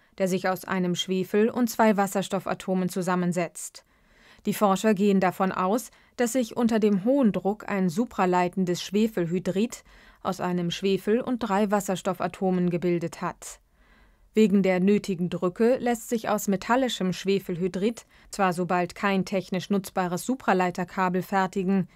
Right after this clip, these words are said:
dennoch ermutigt diese Arbeit zu weiteren Studien an wasserstoffreichen Materialien.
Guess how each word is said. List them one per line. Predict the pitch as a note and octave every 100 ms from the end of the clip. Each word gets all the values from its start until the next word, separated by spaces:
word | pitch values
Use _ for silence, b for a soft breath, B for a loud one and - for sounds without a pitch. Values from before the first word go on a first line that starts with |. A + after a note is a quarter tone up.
| b b b b A3+
dennoch | G#3+ A3 C#4
ermutigt | - A#3+ A#3 D4+ G#3 -
diese | F#3 F3 G3
Arbeit | F#3+ F#3 G3 A3+
zu | - C4
weiteren | F#3+ F#3 F#3 F#3 F#3
Studien | - G#3 F#3+ F#3 F#3 F3+
an | G3 A3+
wasserstoffreichen | F3+ F3 E3+ - F3+ - F3 E3+ - F3
Materialien. | E3 - F3+ A#3 F3+ E3+ E3 E3+ E3